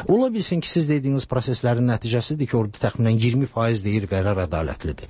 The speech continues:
Amma mənim üçün bu özü bir dəhşətli bir şeydir ki,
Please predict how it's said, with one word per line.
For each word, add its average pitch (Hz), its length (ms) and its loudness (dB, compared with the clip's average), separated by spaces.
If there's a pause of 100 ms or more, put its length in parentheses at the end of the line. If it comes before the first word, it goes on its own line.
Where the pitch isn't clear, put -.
(220)
Amma 117 220 6
mənim 123 340 2
üçün 147 280 -2
bu 120 160 2
özü 147 160 -2
bir 85 120 -6
dəhşətli 82 460 -4
bir 80 140 -2
şeydir 78 360 -2
ki, 143 140 2